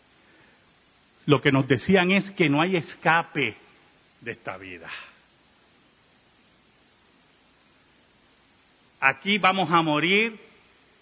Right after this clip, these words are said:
y no hay forma de eludir esa muerte. Y los griegos que veían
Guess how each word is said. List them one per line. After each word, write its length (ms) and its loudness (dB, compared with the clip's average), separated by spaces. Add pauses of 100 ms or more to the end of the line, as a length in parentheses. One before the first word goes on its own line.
y 160 4
no 100 4
hay 160 2
forma 920 2
de 380 0
eludir 920 2
esa 440 4
muerte. 1040 0 (1500)
Y 100 0
los 160 4
griegos 440 2
que 140 0
veían 720 0